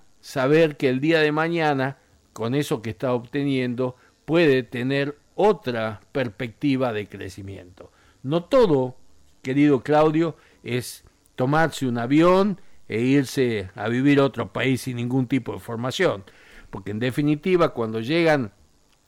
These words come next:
a esos otros países hacen ahí lo que nunca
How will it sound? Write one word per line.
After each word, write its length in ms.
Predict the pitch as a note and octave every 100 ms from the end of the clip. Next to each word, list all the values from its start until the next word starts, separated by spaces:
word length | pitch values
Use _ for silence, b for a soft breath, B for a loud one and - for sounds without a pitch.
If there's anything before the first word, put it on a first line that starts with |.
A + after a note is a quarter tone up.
| _ _ -
a 160 | A#2+
esos 320 | C#3 D3+ E3
otros 440 | C3 C3+ G3+ D#3 C3
países 640 | C#3+ E3 E3 - E3+ - b -
hacen 420 | D#3 F3+ F#3 E3
ahí 220 | E3+ G3+
lo 180 | G3 D3
que 100 | B2+
nunca 640 | C3+ F3+ G3 G3 G3 b